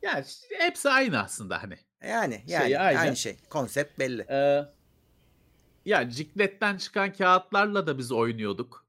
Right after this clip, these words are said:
Speaker 1: O bir
Speaker 2: Evet,
Speaker 1: bip,
Speaker 2: o da
Speaker 1: bip,
Speaker 2: vardı.
Speaker 1: turbo murbo, onda da hani y-, şey, hani seninki
Speaker 2: Doğru.
Speaker 1: kaç? İşte iki yüz maksimumuz, e, benimki iki yüz elli, ben kazanıyorum falan filan. Ön-, onlarla da oynuyorduk.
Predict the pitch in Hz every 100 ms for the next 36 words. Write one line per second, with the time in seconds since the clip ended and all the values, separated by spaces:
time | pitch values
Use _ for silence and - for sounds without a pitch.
0 | - 120 92 131 131 131 123 120 117 98
1 | 101 185 147 135 127 120 131 123 120 117
2 | 127 135 135 123 120 127 123 127 113 139
3 | 107 - 151 127 117 - 123 113 117 135
4 | 113 101 131 139 135 113 - - 127 120
5 | - - 135 131 120 98 98 107 110 -
6 | 101 98 127 123 123 113 117 104 - 139
7 | 120 135 117 120 117 101 87 110 104 104
8 | 92 92 92 87 90 - 104 95 87 101
9 | 139 - _ - - - _ _ _ -
10 | 156 185 - 147 170 190 208 214 190 175
11 | 127 117 107 104 185 - -